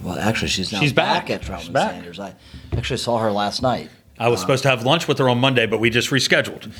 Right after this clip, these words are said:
Speaker 2: <laughs>
Speaker 1: a wonderful real estate attorney that when I got to the firm as a very junior lawyer, uh, I saw his name come across a conflicts check or, or something like that, and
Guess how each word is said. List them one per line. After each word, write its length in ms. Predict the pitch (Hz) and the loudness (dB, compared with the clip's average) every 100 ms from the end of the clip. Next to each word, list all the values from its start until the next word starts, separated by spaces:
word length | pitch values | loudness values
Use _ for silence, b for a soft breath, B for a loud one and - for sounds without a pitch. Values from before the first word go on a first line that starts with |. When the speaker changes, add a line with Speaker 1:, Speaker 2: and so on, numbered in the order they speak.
| - | -18
Speaker 2:
<laughs> 220 | - - | -20 -2
Speaker 1:
a 560 | 175 - - 170 113 104 113 | -2 0 -2 -2 -2 -4 2
wonderful 560 | 135 156 151 - 123 | 2 4 2 2 2
real 220 | 110 127 117 | 4 4 2
estate 300 | - 98 90 | 0 -4 -4
attorney 500 | - 90 85 85 - B B B B B 95 | -6 -6 -6 -6 -10 B B B B B 2
that 380 | 104 101 107 | 4 4 2
when 140 | 110 104 | -2 0
I 80 | 104 | 2
got 160 | 120 131 | 2 2
to 80 | |
the 80 | 120 | 0
firm 300 | - 107 104 | 2 2 2
as 80 | 87 | 0
a 20 | |
very 240 | 80 110 104 | 2 2 2
junior 360 | 107 107 101 | 4 4 4
lawyer, 540 | 95 110 98 87 95 - - - - - - | 4 4 4 0 -4 -8 -18 -20 -20 -20 -10
uh, 160 | 87 90 | -6 -2
I 60 | 95 | 0
saw 240 | - 120 | 4 4
his 240 | 110 92 92 | 4 2 2
name 260 | 107 117 | 4 4
come 200 | 104 87 | 2 -4
across 380 | 85 98 98 - | -4 0 0 0
a 40 | |
conflicts 560 | - 104 110 107 110 - | -2 0 2 4 2 0
check 340 | - 113 120 | 0 0 0
or, 200 | 123 82 - - | -4 -10 -12 -16
or 180 | 85 85 - - - - | -16 -16 -18 -20 -18 -4
something 340 | 131 139 92 | 0 0 0
like 220 | 85 85 | -2 -2
that, 320 | 90 92 104 85 | 0 2 2 0
and 240 | 90 | -6